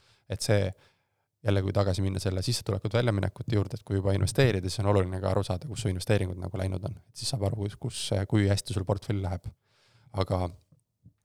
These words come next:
aga jah, see on selline, äh, et ma ei taha ära hirmutada, et, <laughs> et see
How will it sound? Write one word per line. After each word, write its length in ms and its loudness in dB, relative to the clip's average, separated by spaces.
aga 260 6
jah, 200 8
see 160 6
on 60 6
selline, 420 6
äh, 180 4
et 80 -2
ma 100 6
ei 60 6
taha 180 8
ära 100 12
hirmutada, 480 2
et, 200 -8
<laughs> 160 6
et 80 -2
see 280 4